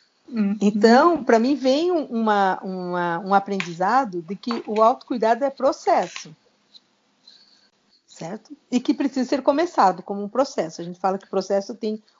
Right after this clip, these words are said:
Speaker 2: um início, né? Tem o meio e tem a jornada. <laughs> Você, nessa jornada você vai tá avaliando, mas ele é um processo, né? E, e é um processo de tomada também de conhe-, de, de consciência.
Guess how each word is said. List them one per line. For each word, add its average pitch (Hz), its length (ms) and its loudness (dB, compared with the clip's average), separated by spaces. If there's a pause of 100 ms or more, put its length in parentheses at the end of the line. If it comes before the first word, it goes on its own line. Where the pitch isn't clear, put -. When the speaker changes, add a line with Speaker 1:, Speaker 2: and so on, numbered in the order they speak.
(100)
Speaker 2:
um 214 120 2
início, 277 600 2 (400)
né? 208 320 0 (720)
Tem 214 260 4
o 240 60 2
meio 233 480 6
e 392 80 6
tem 381 180 2
a 339 40 -2
jornada. 330 640 -2 (360)
<laughs> - 140 -2 (320)
Você, 226 400 -4 (220)
nessa 220 300 4
jornada 214 420 0
você 262 260 -6
vai 269 160 4
tá 277 220 4
avaliando, 294 720 -2
mas 202 400 -4
ele 208 220 -2
é 208 60 -2
um 196 100 -6
processo, 214 800 -6 (380)
né? 175 260 -12 (420)
E, 269 360 0
e 277 40 2
é 311 80 4
um 392 100 -4
processo 285 720 -2
de 254 140 -8
tomada 277 460 0
também 285 420 -8
de 294 220 -4
conhe-, 330 520 -2
de, 247 280 0
de 214 140 -4
consciência. 349 840 2